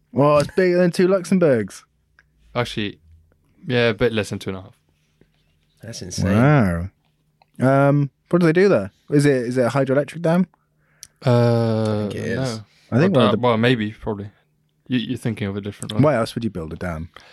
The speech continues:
Speaker 2: Yeah, I mean, it, it must be. Um, but yeah, for it to take three years to fill up,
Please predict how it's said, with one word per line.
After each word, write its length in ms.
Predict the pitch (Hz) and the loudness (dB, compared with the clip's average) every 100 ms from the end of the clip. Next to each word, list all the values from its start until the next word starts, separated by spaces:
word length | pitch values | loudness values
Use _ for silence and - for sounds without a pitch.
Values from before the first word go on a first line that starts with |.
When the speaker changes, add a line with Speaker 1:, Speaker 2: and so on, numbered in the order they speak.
| - | 0
Speaker 2:
Yeah, 200 | 156 127 | 2 2
I 60 | |
mean, 140 | 113 110 | -2 -6
it, 80 | 110 | -6
it 60 | 113 | -6
must 240 | 107 104 | -4 -4
be. 180 | - 101 - - | -8 -10 -10 -8
Um, 420 | 101 101 104 104 _ _ _ _ _ _ - - | -6 -4 -8 -12 _ _ _ _ _ _ -14 -2
but 60 | 123 | 2
yeah, 160 | 123 | 2
for 160 | 110 123 | 2 0
it 80 | 120 | 0
to 80 | - | -2
take 220 | 131 120 | -4 -4
three 240 | - 131 | -2 0
years 260 | 120 123 113 | 2 0 -2
to 120 | 120 | -4
fill 180 | - 120 | -2 0
up, 200 | 110 - | 0 0